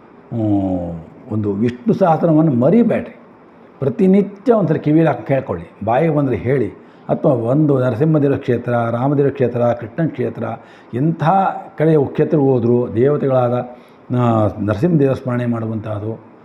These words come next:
ವಿಷ್ಣು ಸ್ಮರಣೆ ಮಾಡುವಂತಹದ್ದು ಏನು ಮಾಡ್ತೀರಿ, ಒಳ್ಳೆ ಫಲವನ್ನು ನೀವು ಸಿಗ್ತದೆ. ಈಗ ವಿಷ್ಣು ಸಹಸ್ರನಾಮದಿಂದ ನಿಮಗೆ ಅಧಿಕವಾದ ಧನ ಲಾಭಗಳಾಗುವಂಥ ಯೋಗ,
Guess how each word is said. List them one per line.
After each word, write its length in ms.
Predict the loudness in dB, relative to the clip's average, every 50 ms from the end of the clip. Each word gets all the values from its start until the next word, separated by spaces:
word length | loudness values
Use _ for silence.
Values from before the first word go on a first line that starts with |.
| -20 -20 -20 -20 -20 -20 -16 -10 -6
ವಿಷ್ಣು 240 | -6 -4 0 0 0
ಸ್ಮರಣೆ 240 | 2 2 2 2 2
ಮಾಡುವಂತಹದ್ದು 800 | 2 2 2 2 2 0 -2 -2 -4 -4 -4 -4 -4 -6 -6 -4
ಏನು 320 | -2 0 0 2 2 2
ಮಾಡ್ತೀರಿ, 600 | 0 0 -2 -4 -4 -6 -6 -6 -6 -10 -12 -16 -20 -16 -10 -6 -4
ಒಳ್ಳೆ 460 | -4 -2 -2 0 0 2 2 2 2
ಫಲವನ್ನು 280 | 2 2 0 0 2 2
ನೀವು 140 | 0 0 -2
ಸಿಗ್ತದೆ. 800 | -4 -10 -12 -14 -20 -20 -20 -20 -20 -20 -20 -20 -18 -8 -2
ಈಗ 60 | 0 0
ವಿಷ್ಣು 220 | 2 2 0 0
ಸಹಸ್ರನಾಮದಿಂದ 720 | 2 2 2 2 2 2 2 4 4 4 4 4 2 2 2
ನಿಮಗೆ 140 | 2 2 2
ಅಧಿಕವಾದ 440 | 2 0 0 0 2 2 2 2
ಧನ 220 | 0 -2 -2 0 2
ಲಾಭಗಳಾಗುವಂಥ 760 | 4 4 4 2 2 2 2 2 2 2 2 2 0 0 0
ಯೋಗ, 240 | -2 -4 -4 -4 -6